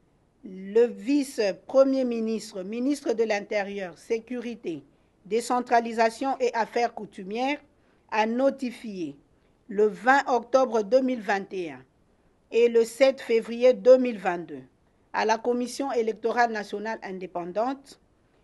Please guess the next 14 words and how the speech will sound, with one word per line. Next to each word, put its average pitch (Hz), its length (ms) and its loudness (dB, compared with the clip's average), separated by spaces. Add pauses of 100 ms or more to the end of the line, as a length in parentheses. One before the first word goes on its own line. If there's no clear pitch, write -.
(160)
la 190 200 -2
nécessité 247 680 -2
d'organiser 226 640 0
l'élection 220 540 -2
des 202 140 -6
gouverneurs 226 720 -2
et 208 120 -8
vice-gouverneurs 208 920 -6 (520)
dans 208 160 -2
les 220 160 2
provinces 196 720 -6
du 175 180 -20
Bazuélé, 254 840 2 (540)
du 190 180 -16